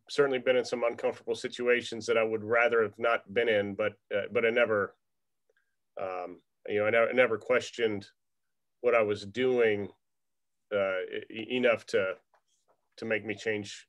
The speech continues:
careers. And, and I would just also say that, um, everybody, you know, eh, sort of, you hear this in movies, right?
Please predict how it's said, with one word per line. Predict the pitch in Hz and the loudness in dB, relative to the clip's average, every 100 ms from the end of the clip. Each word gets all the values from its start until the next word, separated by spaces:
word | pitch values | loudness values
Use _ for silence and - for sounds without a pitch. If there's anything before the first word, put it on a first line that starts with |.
| - | -10
careers. | 104 101 92 95 | -6 -4 -4 0
And, | 147 | 2
and | 143 147 | 4 4
I | 160 | 4
would | 160 | 2
just | 165 - | 0 2
also | 170 156 147 | 2 2 -2
say | - 151 | 4 6
that, | 139 131 _ - | 8 4 _ -2
um, | 123 117 110 107 _ _ _ _ _ | 2 2 2 -4 _ _ _ _ _
everybody, | 147 156 156 147 131 113 - _ | 4 6 8 6 6 0 -8 _
you | 120 | 2
know, | 110 | 4
eh, | 139 - - - | 4 2 -8 -18
sort | - - 151 | -2 6 6
of, | - _ _ _ - | 6 _ _ _ -2
you | 175 | 10
hear | 220 | 10
this | 196 - | 10 8
in | 156 | 6
movies, | 151 175 127 113 135 | 8 8 6 0 4
right? | 123 | 4